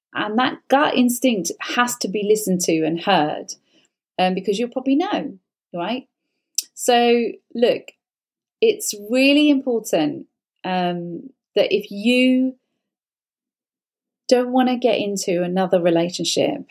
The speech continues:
<sighs> like this, that you do develop these gatekeeping skills.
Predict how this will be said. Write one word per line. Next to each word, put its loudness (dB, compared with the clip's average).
<sighs> -12
like 4
this, 0
that 2
you -2
do 0
develop 2
these -4
gatekeeping -2
skills. -2